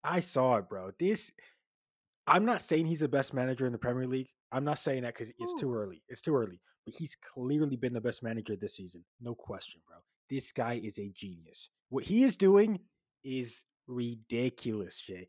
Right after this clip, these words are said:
Speaker 1: You guys went from Oli, Rangnick, Ronaldo, Maguire. You went from all of that to this guy.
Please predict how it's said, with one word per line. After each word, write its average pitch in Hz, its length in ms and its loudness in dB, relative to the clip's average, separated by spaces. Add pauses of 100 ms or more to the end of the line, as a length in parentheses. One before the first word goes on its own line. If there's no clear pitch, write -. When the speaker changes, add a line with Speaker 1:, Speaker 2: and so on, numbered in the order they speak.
Speaker 1:
You - 80 -12
guys 175 200 -2
went 160 160 2
from 120 200 -4 (520)
Oli, 151 520 2
Rangnick, 131 540 -2 (760)
Ronaldo, 143 720 6 (640)
Maguire. 139 800 4 (320)
You 160 80 -6
went 185 160 4
from 175 140 -6 (120)
all 180 260 2
of 143 120 6
that 107 280 -6 (600)
to 127 140 0
this 117 280 -4
guy. 277 300 0